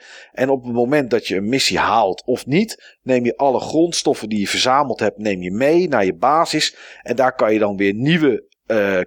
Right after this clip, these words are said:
kogels mee maken. Je kan je wapens upgraden. Je kan gear maken. Je kan, eh, traps maken. Je kan fortifications, zoals ze het noemen. Dus versteviging kan je maken. En op die manier speel je, eh, die levels eigenlijk. En dat is,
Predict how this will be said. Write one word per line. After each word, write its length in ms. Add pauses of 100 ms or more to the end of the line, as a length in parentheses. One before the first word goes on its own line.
(100)
kogels 400
mee 140
maken. 360
Je 60
kan 120
je 120
wapens 460
upgraden. 480
Je 80
kan 280
gear 340
maken. 640
Je 100
kan, 360
eh, 160 (340)
traps 380
maken. 520
Je 160
kan 560
fortifications, 1120
zoals 140
ze 60
het 100
noemen. 180
Dus 180
versteviging 760
kan 160
je 60
maken. 440 (360)
En 120
op 180
die 160
manier 560
speel 420
je, 380
eh, 400
die 140
levels 360
eigenlijk. 520
En 120
dat 180
is, 220